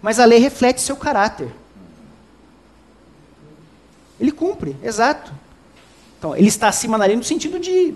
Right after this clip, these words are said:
poderia dizer, de importância, né? Ele está, porque ele é o criador. Hierarqui-, hierarquicamente, sim. No entanto, a lei reflete o seu caráter.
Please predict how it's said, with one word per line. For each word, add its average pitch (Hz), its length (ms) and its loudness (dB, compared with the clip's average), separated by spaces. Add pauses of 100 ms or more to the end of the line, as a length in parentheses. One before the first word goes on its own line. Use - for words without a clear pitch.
poderia 202 220 -4
dizer, 208 200 -2
de 220 120 -2
importância, 233 840 2
né? 240 360 -4 (260)
Ele 175 120 2
está, 185 240 -2
porque - 140 -2
ele 247 60 6
é 269 40 8
o 262 40 -4
criador. 196 540 0 (540)
Hierarqui-, 180 500 2 (300)
hierarquicamente, 190 760 2
sim. 330 320 -4 (680)
No 208 120 0
entanto, 233 720 0 (540)
a 180 120 2
lei 190 180 8
reflete 233 560 2
o - 20 -12
seu 190 160 -8
caráter. 120 500 -6